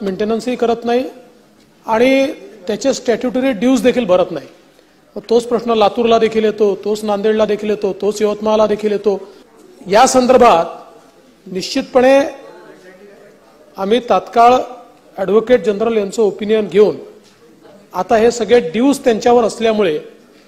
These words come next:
एकतर्फी आपल्याला याचा ताबा घेता येतो का, अशा प्रकारचा आम्ही प्रयत्न करू. दुसरं, हे सगळे dues जे आता, ज्याच्यामुळे हे airports बंद आहेत, ते dues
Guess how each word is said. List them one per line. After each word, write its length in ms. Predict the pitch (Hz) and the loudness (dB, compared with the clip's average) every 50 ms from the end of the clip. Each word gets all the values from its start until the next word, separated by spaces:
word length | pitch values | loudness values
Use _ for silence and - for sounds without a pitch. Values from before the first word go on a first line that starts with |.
| _ _ _ - | _ _ _ 0
एकतर्फी 920 | 220 240 233 - - 285 277 262 - 269 285 302 311 349 359 - - - - - - _ _ _ _ - | 0 0 0 0 2 2 2 4 4 2 0 2 0 0 -4 -8 -12 -20 -20 -20 -20 _ _ _ _ -4
आपल्याला 380 | 240 233 233 226 233 240 240 233 | -4 -2 0 0 2 4 4 4
याचा 260 | 226 220 226 233 226 226 - | 4 4 2 -2 -4 -2 0
ताबा 220 | 196 185 208 214 | 0 2 2 0
घेता 260 | 185 190 190 - 214 | 0 0 -2 0 0
येतो 200 | 208 208 - 214 | 0 0 0 -2
का, 220 | 202 208 226 226 240 226 - - - - - _ _ - - _ - | 0 2 2 2 2 0 -4 -20 -20 -20 -20 _ _ -20 -20 _ -12
अशा 200 | 180 - 226 226 | -6 -2 0 0
प्रकारचा 420 | - 220 202 208 220 208 - 220 | 0 0 -2 0 0 0 2 0
आम्ही 160 | 208 208 220 | 0 0 0
प्रयत्न 340 | 214 - 190 185 190 196 196 | -2 -2 -2 -4 -4 -4 -6
करू. 200 | 196 - 202 220 - - - - - - _ _ _ - - - - - - - | -4 -2 -2 -4 -4 -8 -14 -20 -20 -20 _ _ _ -20 -20 -20 -20 -20 -20 -12
दुसरं, 380 | - - 220 214 269 285 226 147 - - - - - - _ _ _ _ _ _ _ _ _ _ _ _ - | -6 -6 -4 2 4 4 4 4 2 -2 -12 -18 -20 -20 _ _ _ _ _ _ _ _ _ _ _ _ 0
हे 100 | 226 247 | 2 2
सगळे 300 | 233 - 240 208 262 262 | 2 2 0 2 4 2
dues 320 | 214 180 233 254 277 269 202 | 2 2 0 0 0 0 0
जे 120 | 180 247 | 0 2
आता, 520 | 247 233 226 233 254 254 262 262 269 269 - - - - - - 175 | 2 2 2 2 2 4 4 4 2 0 -2 -10 -16 -20 -20 -14 -10
ज्याच्यामुळे 540 | 160 190 - 240 233 226 247 240 240 247 247 | -8 -6 -2 -2 0 2 4 4 6 6 4
हे 100 | - 214 | 4 2
airports 380 | 208 220 214 - 240 220 196 | 0 -2 0 0 0 0 0
बंद 220 | 185 202 208 214 247 | 0 -2 0 4 4
आहेत, 180 | 233 180 135 - - - - - - - - - - - - - - - - - - - _ - - - | 4 4 2 -2 -8 -16 -18 -20 -20 -20 -20 -20 -20 -20 -20 -20 -20 -20 -20 -20 -20 -20 _ -20 -4 2
ते 100 | 233 233 | 4 4
dues 380 | 240 - 233 254 277 294 262 | 4 4 0 0 0 0 0